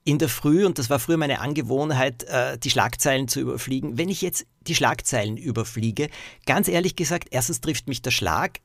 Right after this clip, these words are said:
zweitens krampft's mir das Herz zusammen, drittens überkommt mich halb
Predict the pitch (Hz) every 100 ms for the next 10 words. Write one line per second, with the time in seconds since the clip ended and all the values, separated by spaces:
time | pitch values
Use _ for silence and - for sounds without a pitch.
0 | - - 110 120 - - 123 - - 131
1 | - - 78 - - - - 127 160 185
2 | - - - 139 127 165 - - - 139
3 | 143 123 117 127 127 - - 87 90